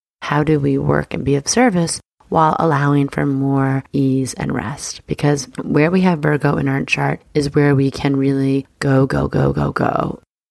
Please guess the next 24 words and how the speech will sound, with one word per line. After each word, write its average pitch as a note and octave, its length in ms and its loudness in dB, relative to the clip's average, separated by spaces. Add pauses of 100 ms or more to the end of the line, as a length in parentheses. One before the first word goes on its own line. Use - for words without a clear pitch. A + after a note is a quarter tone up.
(140)
Virgo E3 460 0
is D#3 220 0
Mercury C#3+ 480 2
ruled, C3+ 400 2
like, - 240 -6
and E3 120 4
it's C#3 80 -2
very D3 420 2
detail - 600 -4
oriented. - 580 -2 (140)
So - 260 0
Virgo D#3 340 0
can - 200 -4 (100)
always C#3+ 500 4
find C#3 300 0
a B2+ 60 0
new C3+ 220 0
detail - 640 -4 (180)
to - 180 -4
pick - 220 0
up - 160 -4
on, - 180 -4
to - 120 -12
do. - 380 0